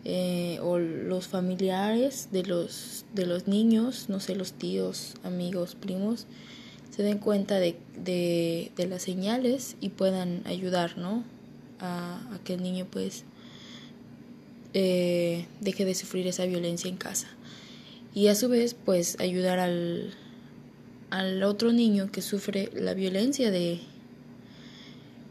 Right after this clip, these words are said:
pues, de su acosador, ¿no? Entonces sería ahí como una cadena de, mm,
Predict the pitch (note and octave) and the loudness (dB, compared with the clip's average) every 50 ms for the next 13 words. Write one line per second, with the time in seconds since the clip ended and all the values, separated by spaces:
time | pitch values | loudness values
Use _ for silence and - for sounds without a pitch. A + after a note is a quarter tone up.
0 | - - - - - - G3 F#3+ F3+ F3+ F3 - F3 - - - - F#3 F3+ F3 | -20 -20 -20 -6 0 2 2 2 2 0 -2 -2 -4 -6 -6 -6 -2 -2 0 0
1 | F3+ E3+ E3+ E3+ F3+ G#3 A3+ A3+ - - - - - - - - - - - - | 0 0 0 -2 -2 0 0 -2 -4 -6 -16 -18 -20 -20 -20 -20 -20 -20 -16 -10
2 | - - G3 F#3+ - G3+ G3+ G3+ F#3+ - G3+ F#3+ G3 G3 F#3+ F#3+ F#3 - - - | -6 -4 -4 -2 0 0 0 0 0 0 2 2 4 4 4 4 2 2 0 0
3 | F#3+ F#3 F#3 F#3 F#3 - - - G3 G3 F#3+ F#3+ F#3 F#3 F3+ F3+ F#3 F#3 F#3 F3+ | 0 2 2 2 0 -2 -2 -2 0 0 0 0 0 -2 -2 -2 -4 -4 -6 -8
4 | - - - A3+ G3 G3 G3 G3 F#3+ - - G3 F#3 F3+ F#3 F#3 F#3 F#3 F#3 F#3 | -10 -12 -8 -4 -2 0 0 0 -2 -2 0 0 2 2 2 0 0 -2 -2 -2
5 | F3+ F3 E3+ E3+ E3+ E3+ E3+ - - - - - - - - - - - - - | -2 -2 -2 -2 -2 -4 -6 -8 -10 -18 -20 -20 -20 -20 -20 -20 -20 -20 -20 -20
6 | - - - - - - - - - - - - - - - - - - - - | -20 -18 -18 -18 -18 -20 -20 -20 -20 -20 -20 -20 -20 -20 -18 -18 -18 -20 -20 -20
7 | - - - - - G3+ G3 G3 F#3+ F#3+ F#3 F#3 F#3 F#3 F3+ F3+ | -20 -20 -10 -4 -2 0 0 2 0 0 -2 -2 -4 -4 -6 -8